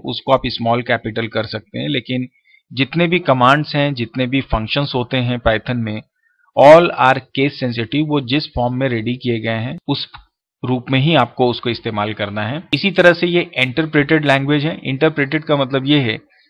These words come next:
कि आपने पहली लाइन लिखी, दूसरी लाइन लिखी, तीसरी लाइन लिखी, चौथी लाइन लिखी,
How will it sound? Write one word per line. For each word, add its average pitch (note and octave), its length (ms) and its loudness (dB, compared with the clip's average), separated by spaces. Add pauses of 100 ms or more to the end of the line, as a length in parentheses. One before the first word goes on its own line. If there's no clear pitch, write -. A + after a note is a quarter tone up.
(180)
कि D3+ 100 0
आपने D3 320 6
पहली C#3+ 320 4
लाइन D3+ 180 4
लिखी, C#3+ 300 0
दूसरी C3 360 -2
लाइन C#3+ 180 2
लिखी, C3+ 340 -4 (340)
तीसरी C#3+ 320 2
लाइन C#3 180 2
लिखी, C3 240 -2
चौथी C3 340 -2
लाइन A#2 160 -2
लिखी, A2+ 300 -6